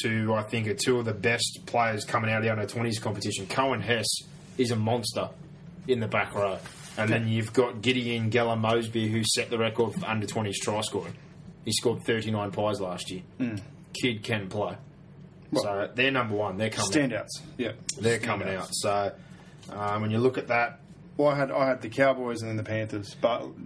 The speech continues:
Speaker 2: yeah.
Speaker 1: Yeah, one, two. So, if you move now into the quarterfinals, if you've got blue versus green, which is Waiheke and Rangitoto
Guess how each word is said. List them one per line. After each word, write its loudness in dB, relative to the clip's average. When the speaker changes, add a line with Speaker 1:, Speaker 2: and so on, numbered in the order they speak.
Speaker 2:
yeah. -4
Speaker 1:
Yeah, 0
one, 0
two. 0
So, 2
if -2
you 0
move 2
now 0
into 0
the -2
quarterfinals, 2
if -6
you've 0
got 2
blue 6
versus 0
green, 2
which -2
is -2
Waiheke 2
and 0
Rangitoto 2